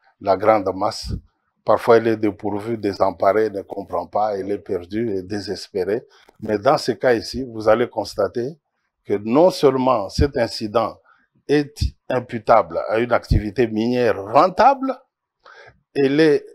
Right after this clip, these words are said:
à mon avis, imputable à une gr-, grande, grande, grosse négligence. En anglais, on dit gross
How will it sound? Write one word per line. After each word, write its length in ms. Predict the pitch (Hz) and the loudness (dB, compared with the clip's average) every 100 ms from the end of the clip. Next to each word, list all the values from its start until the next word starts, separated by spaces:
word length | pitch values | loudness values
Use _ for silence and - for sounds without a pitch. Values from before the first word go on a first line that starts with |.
| _ - | _ 0
à 180 | 135 | 4
mon 240 | 131 147 147 | 6 6 6
avis, 420 | 127 117 117 101 | 6 4 -6 -8
imputable 580 | 120 110 123 120 131 113 | -8 -8 -4 2 2 2
à 40 | 120 | -2
une 140 | 117 | -2
gr-, 400 | 101 - 113 113 101 | -10 -14 -14 -14 -6
grande, 460 | 127 147 156 147 110 | 0 2 2 -4 -10
grande, 420 | 113 143 147 135 110 | 0 0 0 -4 -8
grosse 400 | 110 143 127 - 107 | -2 -2 -2 -6 -10
négligence. 840 | 101 107 110 117 175 196 - _ _ _ - - | -6 -6 -6 -4 -2 -4 -8 _ _ _ -12 0
En 140 | 120 | 2
anglais, 240 | 127 127 147 | 2 4 2
on 80 | 117 | 2
dit 160 | 117 | -6
gross 560 | 101 101 127 - - | -10 0 2 2 -2